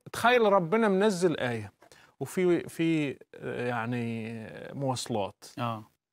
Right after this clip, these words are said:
Speaker 1: وجبريل
Speaker 2: وجبريل
Speaker 1: جاي.
Speaker 2: رايح ولا جبريل رايح.
Speaker 1: وفي تعب
Speaker 2: آه.
Speaker 1: ومش عارف ايه،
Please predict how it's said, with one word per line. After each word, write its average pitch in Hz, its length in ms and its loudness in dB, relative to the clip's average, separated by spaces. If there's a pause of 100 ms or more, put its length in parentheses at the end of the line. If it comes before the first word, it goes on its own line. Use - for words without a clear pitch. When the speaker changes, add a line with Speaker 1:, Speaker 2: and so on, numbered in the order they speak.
Speaker 1:
وجبريل 139 540 2
Speaker 2:
وجبريل 156 240 6
Speaker 1:
جاي. - 20 6
Speaker 2:
رايح 147 320 4
ولا 127 100 4
جبريل 120 300 2
رايح. 120 220 4
Speaker 1:
وفي 131 260 0
تعب 110 600 0
Speaker 2:
آه. 120 100 2
Speaker 1:
ومش 113 160 -2
عارف 135 440 0
ايه، 107 160 -10